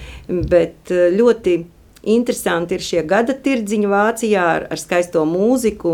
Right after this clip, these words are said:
un, un karstvīnu, un, eh, daudz ko interesantu tur var, eh, nopirkt un iegādāties. Eh, nezinu par tie, kas ir bijuši uz citām valstīm Ziemassvētkos tieši. Varbūt, eh, kāds var pastāstīt.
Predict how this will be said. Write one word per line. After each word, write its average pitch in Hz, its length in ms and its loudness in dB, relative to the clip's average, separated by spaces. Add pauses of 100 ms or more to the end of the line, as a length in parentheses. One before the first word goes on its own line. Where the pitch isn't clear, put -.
un, 156 100 0
un 151 160 0
karstvīnu, 214 800 0
un, 165 220 -4 (400)
eh, 156 100 0
daudz 170 320 2
ko - 80 0
interesantu 170 680 0
tur 170 180 -2
var, 156 200 0
eh, 151 180 0
nopirkt 196 560 0
un 170 100 0
iegādāties. 170 800 2 (440)
Eh, 165 180 2 (220)
nezinu 175 560 0
par 160 220 -2 (160)
tie, 202 140 4
kas 202 180 -4
ir 190 100 -2
bijuši 180 300 0
uz 147 100 -12
citām 190 320 0
valstīm 165 400 0
Ziemassvētkos 156 720 -2
tieši. 156 320 -4 (560)
Varbūt, 170 540 0
eh, 160 220 4 (400)
kāds 156 220 0
var 165 140 0
pastāstīt. 156 680 0